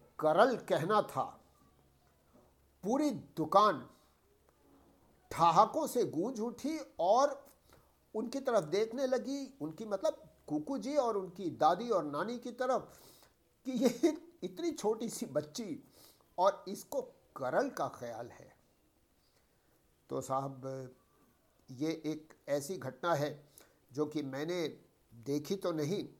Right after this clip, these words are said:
परंतु सुनी है, और मैं यही कह सकता हूँ कि हर जन्मदिन पर मुझे आज भी वो छोटी सी बच्ची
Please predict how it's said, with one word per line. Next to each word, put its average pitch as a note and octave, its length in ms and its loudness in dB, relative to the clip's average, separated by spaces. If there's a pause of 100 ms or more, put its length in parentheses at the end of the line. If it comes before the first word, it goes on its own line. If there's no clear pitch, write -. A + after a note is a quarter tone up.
(260)
परंतु D3 380 -6
सुनी F3 420 -6
है, D#3+ 480 -2 (200)
और C3 440 -2 (560)
मैं D3 240 -2
यही D3 260 -2
कह D3+ 180 -2
सकता D#3 320 -6
हूँ D#3+ 240 -4
कि D3+ 120 -6
हर E3+ 380 -4 (120)
जन्मदिन D3+ 500 -6
पर - 400 -4 (840)
मुझे D#3 360 -2
आज D#3 340 2
भी F#3 140 -6
वो D3+ 180 -2
छोटी D#3 420 -4
सी D#3 180 -6
बच्ची C3+ 560 -6